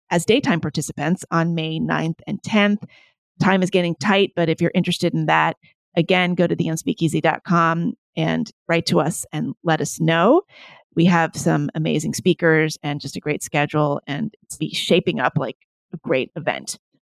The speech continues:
Also, June twenty-fourth and twenty-fifth, Unspeakeasy Weekend Retreat in Austin.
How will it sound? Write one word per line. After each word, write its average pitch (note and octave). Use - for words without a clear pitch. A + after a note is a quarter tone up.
Also, G3
June B3+
twenty-fourth F#3
and F3
twenty-fifth, G#3
Unspeakeasy E3+
Weekend F3
Retreat E3
in D#3+
Austin. -